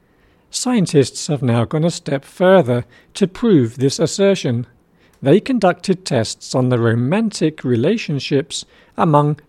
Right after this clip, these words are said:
prairie voles. Different pairs of the mouse-like rodents were tested for levels of dopamine,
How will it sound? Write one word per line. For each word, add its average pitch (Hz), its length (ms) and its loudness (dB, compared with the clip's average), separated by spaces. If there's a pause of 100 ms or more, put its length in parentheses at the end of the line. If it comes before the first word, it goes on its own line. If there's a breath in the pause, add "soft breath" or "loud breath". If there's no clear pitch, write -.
prairie 156 560 2
voles. 113 680 0 (800 soft breath)
Different 185 440 -2
pairs 123 380 4
of 123 160 -2
the 127 140 -2
mouse-like 151 720 -2
rodents 160 720 0 (400 soft breath)
were 180 100 2
tested 180 500 0
for 165 140 0
levels 131 460 2
of 127 160 -4
dopamine, 120 580 2